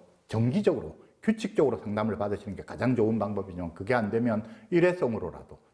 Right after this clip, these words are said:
필요할 때 상담을 받으러 다니시고 이렇게 해서 자꾸 전문가 자문을 구해가면서 이 당사자를 도와주다가 보면은 이제 어느 날인가 돼서 당사자도 자기도 이제 상담을 받으러 가겠다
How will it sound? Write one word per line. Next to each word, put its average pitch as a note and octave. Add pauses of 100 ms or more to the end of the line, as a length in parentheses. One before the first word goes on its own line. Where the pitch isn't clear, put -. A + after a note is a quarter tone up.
필요할 B2
때 G2+
상담을 G2
받으러 F#2+
다니시고 F2+ (180)
이렇게 E3+
해서 -
자꾸 -
전문가 C3+ (220)
자문을 C#3+
구해가면서 D#3 (220)
이 G#2
당사자를 G#2
도와주다가 A2
보면은 F#2 (260)
이제 G2
어느 C#3
날인가 G2
돼서 E2
당사자도 G#2
자기도 C3
이제 F#2+
상담을 F2+
받으러 F2+
가겠다 -